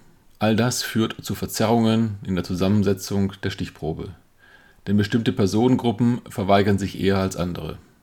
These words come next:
Versuchen Sie mal, in einem Villenviertel ein Interview zu bekommen.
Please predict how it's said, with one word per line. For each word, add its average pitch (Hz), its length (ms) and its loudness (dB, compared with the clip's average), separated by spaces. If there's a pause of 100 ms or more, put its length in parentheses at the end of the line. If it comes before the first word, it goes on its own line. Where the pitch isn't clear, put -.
(240)
Versuchen 127 480 2
Sie 123 140 2
mal, 120 480 2
in - 160 -4
einem 98 260 2
Villenviertel 117 540 0
ein 101 100 0
Interview 117 360 -2
zu - 160 -10
bekommen. 80 500 -8